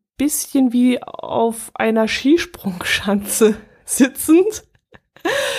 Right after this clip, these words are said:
äh, um da mal ein plastisches Bild vor euren Au-, Augen zu formen. Und ich sitze da eben oben auf diesem Absprungbalken dieser Skisprungschanze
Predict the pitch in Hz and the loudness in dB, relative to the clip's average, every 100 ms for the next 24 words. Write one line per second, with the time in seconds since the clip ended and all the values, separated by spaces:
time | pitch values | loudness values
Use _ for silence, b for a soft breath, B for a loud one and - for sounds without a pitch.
0 | 415 349 285 269 - 285 330 330 330 311 | -8 -10 -14 -16 -10 -8 -6 0 2 2
1 | 277 254 247 233 - 247 - 247 233 208 | 4 4 2 0 -2 -2 0 -2 -2 -2
2 | - 240 339 339 - 202 202 208 202 - | 0 4 4 2 0 0 0 0 -2 -2
3 | - 196 - 196 214 240 226 - 233 226 | -6 -4 -2 -2 0 2 0 -2 -4 -2
4 | - 170 214 294 508 - _ _ _ _ | -2 0 2 2 0 -4 _ _ _ _
5 | _ 226 214 214 247 277 247 - 254 240 | _ 2 2 0 0 2 2 2 0 0
6 | 233 285 277 240 240 226 220 214 254 - | 0 2 2 0 -2 0 0 -2 -6 -8
7 | - 208 196 190 226 262 220 208 202 196 | 0 2 2 2 2 2 2 0 -2 -2
8 | - 294 - - 190 175 - 170 190 - | 0 0 0 -6 -4 -6 -6 -6 -4 -2
9 | 294 | -4